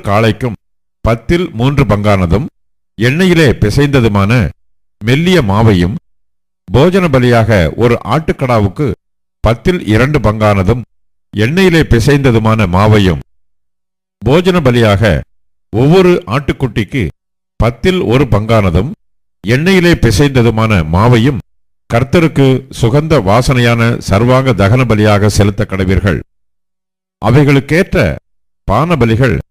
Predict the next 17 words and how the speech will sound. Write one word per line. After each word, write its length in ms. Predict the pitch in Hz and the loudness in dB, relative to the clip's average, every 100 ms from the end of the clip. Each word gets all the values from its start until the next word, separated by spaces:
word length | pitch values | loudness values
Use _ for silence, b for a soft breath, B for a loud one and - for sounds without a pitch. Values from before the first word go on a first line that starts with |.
| _ _ _ - | _ _ _ -4
திராட்சரசத்தில் 840 | 120 165 190 180 123 131 - 110 76 _ _ _ _ - | 0 0 0 0 2 0 -2 -4 -6 _ _ _ _ -10
காளைக்கு 540 | 95 139 170 160 147 143 92 | -4 0 0 0 0 0 -2
அரைப்படியும், 580 | 110 - 107 98 131 - _ _ _ _ _ _ | -2 -2 -4 -2 -4 -6 _ _ _ _ _ _
ஆட்டுக்கடாவுக்கு 840 | 107 165 190 208 147 127 110 123 117 - 98 | -4 -2 -2 -2 2 2 2 2 0 0 -2
படியில் 380 | 117 170 117 101 - _ _ _ _ | 0 0 0 0 -4 _ _ _ _
மூன்றில் 440 | 110 165 185 165 165 104 | -2 0 2 0 2 2
ஒரு 140 | 139 113 | 2 0
பங்கும், 340 | 113 135 95 - _ _ _ _ _ - | 0 -2 -2 -10 _ _ _ _ _ -10
ஆட்டுக்குட்டிக்கு 840 | 104 175 190 - 143 135 - 131 82 - _ _ _ _ 98 | -4 -2 -2 0 0 0 0 0 -2 -4 _ _ _ _ -4
காற்படி 440 | 123 175 160 139 135 | -2 0 0 0 0
ரசமுமாய் 580 | 92 101 151 135 120 127 | 0 0 0 2 2 2
இருக்க 180 | 110 110 | 0 0
வேண்டும். 360 | 104 101 101 87 _ _ _ _ _ _ - | 0 0 -4 -6 _ _ _ _ _ _ -2
இது 260 | 147 185 107 - - 85 | 0 2 2 0 -6 -4
வருஷம் 360 | 117 165 202 165 | -2 0 0 2
முழுவதும் 440 | 127 120 98 104 73 _ _ _ _ - | 2 2 2 -2 -8 _ _ _ _ -8
மாதந்தோறும் 760 | 98 135 165 170 151 151 175 | -4 0 0 2 2 2 -2